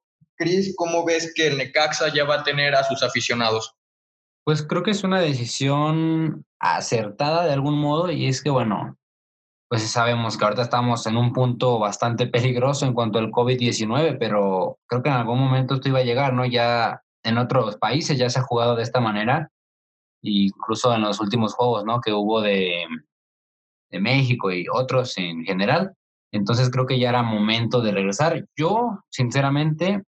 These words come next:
Speaker 2: no me siento seguro de asistir a estos eventos hasta que ya todo esté un poco más tranquilo, pero sí habrá quien quiera ir y, pues, esperemos respeten las medidas, las medidas de seguridad para que el partido se pueda disfrutar de la mejor manera.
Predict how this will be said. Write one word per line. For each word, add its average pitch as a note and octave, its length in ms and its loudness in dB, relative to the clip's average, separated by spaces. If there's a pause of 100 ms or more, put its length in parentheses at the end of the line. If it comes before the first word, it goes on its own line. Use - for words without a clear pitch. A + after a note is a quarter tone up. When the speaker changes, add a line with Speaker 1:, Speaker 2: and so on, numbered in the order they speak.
(120)
Speaker 2:
no A2+ 120 -2
me B2 120 2
siento A2+ 800 0 (240)
seguro D3 500 0
de A2+ 120 -2
asistir G2+ 400 -2
a A#2+ 80 4
estos A#2+ 240 -2
eventos G#2+ 680 0
hasta G2 320 -2
que G2 120 -2
ya A2+ 160 0
todo A#2 180 0
esté A#2+ 160 0
un B2 80 2
poco A#2 440 -2 (320)
más A#2+ 200 -2
tranquilo, C#3+ 480 2
pero A2+ 220 0
sí B2+ 160 0
habrá A2+ 340 0
quien G#2 240 0
quiera G2+ 300 0
ir G#2+ 180 0
y, F#2+ 220 0
pues, - 340 -2 (440)
esperemos A#2 520 2
respeten A#2+ 400 0
las G#2+ 140 2
medidas, A2+ 560 2
las A2 300 2
medidas C#3 320 2
de B2+ 60 2
seguridad C3 520 0
para G2 180 0
que G2+ 380 0
el A#2 160 0
partido A#2 360 0
se B2+ 140 -2
pueda B2 220 2
disfrutar A2 400 -2
de A#2+ 80 2
la G#2+ 80 0
mejor F#2+ 300 0
manera. F2 400 0